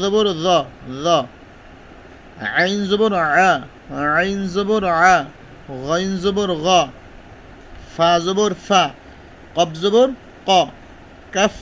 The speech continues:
জবর কা, কা, লাম জবর লা, মিম জবর মা, নুন জবর না, ওয়াও জবর ওয়া, হা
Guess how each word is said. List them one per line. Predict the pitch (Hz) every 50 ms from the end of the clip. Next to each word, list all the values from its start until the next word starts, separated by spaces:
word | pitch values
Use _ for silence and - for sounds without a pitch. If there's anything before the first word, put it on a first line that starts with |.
| - 170 170
জবর | 202 208 220 233 226 220 - - -
কা, | 208 190 160 127 - - - - - -
কা, | 202 185 165 127 - - - - - - - - - -
লাম | 139 160 170 180 185 180
জবর | 180 202 190 214 208 196 185 185
লা, | 190 185 175 147 131 - - - - 139 143
মিম | 156 170 180 180 165
জবর | 180 196 208 226 240 233 233 - - 233 170 170
মা, | 180 175 151 123 123 - - - - - - - - - - - - - - - -
নুন | 131 156 175 185 190 170
জবর | 190 202 208 233 247 247 247 240 - - 160 160 175
না, | 175 160 131 120 - - - - - 127 131
ওয়াও | 151 165 180 196 196 190
জবর | 208 220 226 214 175 151 143 135 143
ওয়া, | 170 180 175 147 127 117 - - - - - - - - - - - - - - - -
হা | - 139 160